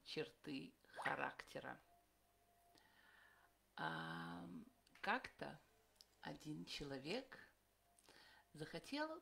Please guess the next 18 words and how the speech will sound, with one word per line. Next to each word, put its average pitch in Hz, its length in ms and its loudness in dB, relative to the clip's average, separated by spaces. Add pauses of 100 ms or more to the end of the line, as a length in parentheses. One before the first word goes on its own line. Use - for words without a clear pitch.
поехать 190 580 -2 (120)
в 139 160 -14
гости 240 640 0
к - 100 -12
своим 139 420 0
детям 139 560 -2
и - 80 -6
внукам. - 640 -6 (760)
Они 247 640 6
жили 240 220 6
на 214 140 4
другом 190 360 2
континенте. 151 1000 0 (880)
И 180 300 2
он 302 260 8
как, 185 640 8
ам, 170 840 4
вот - 120 -12